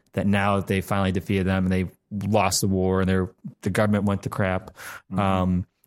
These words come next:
Speaker 1: that this is a way of getting paid back the destruction of the German Empire will also end at Versailles.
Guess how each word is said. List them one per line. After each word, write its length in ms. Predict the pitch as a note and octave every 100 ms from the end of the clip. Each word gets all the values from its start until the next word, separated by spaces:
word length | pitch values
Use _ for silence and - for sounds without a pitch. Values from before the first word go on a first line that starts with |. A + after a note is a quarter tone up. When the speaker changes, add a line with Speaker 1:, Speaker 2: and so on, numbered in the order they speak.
| _
Speaker 1:
that 420 | A2 G#2 F#2+ F#2 -
this 220 | G#2+ A2
is 60 | G#2+
a 40 |
way 200 | G2+ G2+
of 80 | G2
getting 180 | G#2 G2+
paid 240 | - G#2
back 220 | F2+ F#2+ F2+
the 80 |
destruction 560 | F2 F2+ - A#2 - G2+
of 100 | F2+
the 80 | F2
German 300 | F2 F#2 F2+
Empire 560 | F2 E2+ D#2+ D#2 D2 - _ _ _
will 100 | G#2 F#2
also 560 | G#2+ G2 - E2 E2 - _ _ -
end 120 | G2
at 80 | F2+
Versailles. 420 | - - - -